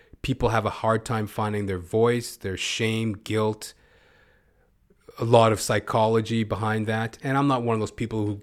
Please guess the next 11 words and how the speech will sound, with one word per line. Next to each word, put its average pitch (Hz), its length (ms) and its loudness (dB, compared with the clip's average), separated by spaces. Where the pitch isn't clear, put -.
get 104 300 -4
bent 104 260 -4
out 98 120 -2
of 95 60 -6
shape 101 320 -6
over 95 200 -4
doctors 92 640 -6
and 90 100 -8
their 90 80 -8
fucking 95 380 -8
opinions, 95 640 -8